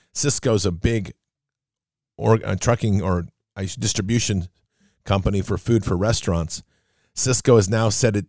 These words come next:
basically to sum up what they've said, and I'm trying to get a copy of the exact email, but in sum of what Sysco has said is that they do not have enough food in stock to fulfill the full orders as they have been filled before for restaurants.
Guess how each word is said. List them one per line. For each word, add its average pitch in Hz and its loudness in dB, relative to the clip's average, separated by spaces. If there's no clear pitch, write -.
basically 110 0
to 92 -8
sum 123 -2
up 107 0
what 107 2
they've 92 -2
said, 101 0
and 95 0
I'm 92 0
trying 113 0
to 107 0
get 95 -2
a - -4
copy 101 -2
of 82 -6
the 90 -2
exact 90 -4
email, 87 0
but 87 -4
in 107 0
sum 127 0
of 101 0
what 104 2
Sysco 107 0
has 101 0
said 110 0
is 90 -2
that 95 -4
they 95 -4
do 98 -2
not 127 2
have 110 -2
enough 107 0
food 104 0
in 101 -2
stock 98 -2
to 92 -4
fulfill 110 0
the 110 0
full 120 0
orders 107 4
as 101 -2
they 92 -2
have 92 -2
been 95 0
filled 98 -2
before 92 0
for 90 -4
restaurants. 92 -2